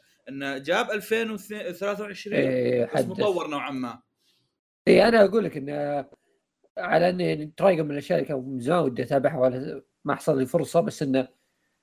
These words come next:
Speaker 2: هذا الشيء لو، لو يغيرون عنوانه ما يصير ترايجن،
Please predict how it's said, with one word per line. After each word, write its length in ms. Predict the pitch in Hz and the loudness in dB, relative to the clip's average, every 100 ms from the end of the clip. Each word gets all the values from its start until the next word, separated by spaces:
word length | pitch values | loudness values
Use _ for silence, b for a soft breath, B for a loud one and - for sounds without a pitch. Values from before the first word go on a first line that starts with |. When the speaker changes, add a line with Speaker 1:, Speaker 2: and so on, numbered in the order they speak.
| _ - | _ 10
Speaker 2:
هذا 200 | 220 233 | 10 10
الشيء 420 | - 214 233 - - | 6 2 0 -2 -2
لو، 420 | 165 196 240 - _ - 180 _ | 2 2 0 -8 _ -20 -20 _
لو 160 | 165 160 | -2 2
يغيرون 340 | 165 196 170 | 4 4 4
عنوانه 400 | 139 143 139 120 | 2 2 4 2
ما 100 | 151 | 0
يصير 440 | 156 - 123 135 - | -2 -4 -6 -6 -8
ترايجن، 500 | - 139 135 156 | -2 0 0 -2